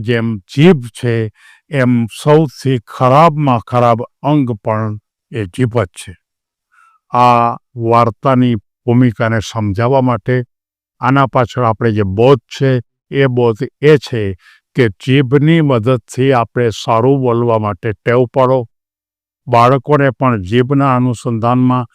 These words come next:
સારી વાત, લાગણીશીલ વાત, પ્રેમાળ વાત, કરુણાસભર વાત કેમ બોલવી એની તમે તાલીમ આપો. પણ કોઈ પણ વખતે શાળાના શિક્ષક કે માતાએ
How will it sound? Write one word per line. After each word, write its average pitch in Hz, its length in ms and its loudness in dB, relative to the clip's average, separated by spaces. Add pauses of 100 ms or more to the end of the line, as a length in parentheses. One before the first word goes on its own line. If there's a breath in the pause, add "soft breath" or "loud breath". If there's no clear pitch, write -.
(360 soft breath)
સારી 135 440 0
વાત, 120 400 2 (180)
લાગણીશીલ 117 800 -2
વાત, 113 340 0 (140)
પ્રેમાળ 123 500 0
વાત, 117 360 0 (140)
કરુણાસભર 123 800 0
વાત 117 300 0 (400 soft breath)
કેમ 170 300 4
બોલવી 139 540 2 (280 soft breath)
એની 127 280 0
તમે 120 300 -2 (120)
તાલીમ 131 360 2
આપો. 139 240 0 (520 soft breath)
પણ 110 280 -2 (360)
કોઈ 143 260 4
પણ 165 280 0
વખતે 120 480 -2
શાળાના 117 560 0
શિક્ષક 135 640 -4
કે 127 120 -4
માતાએ 107 680 -4